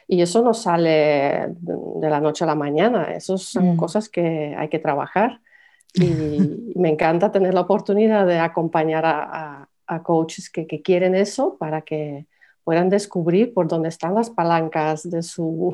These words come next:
Speaker 1: <laughs> de su coaching, ¿no? Qué es lo que les va a ayudar a que sus clientes realmente, mm,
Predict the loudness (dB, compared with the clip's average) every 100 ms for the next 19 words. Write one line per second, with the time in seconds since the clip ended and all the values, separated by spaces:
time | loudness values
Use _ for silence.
0 | -4 -6 -2 -4 -6 -18 -16 -4 -2 -2
1 | -2 -2 2 2 2 0 -2 -2 -4 -2
2 | -4 -2 -2 -2 0 0 0 2 2 0
3 | -2 -4 -6 -4 -6 -8 -4 0 0 0
4 | -2 -2 -2 0 0 0 0 0 -2 _
5 | _ _ -8 -6 -4 -6 -8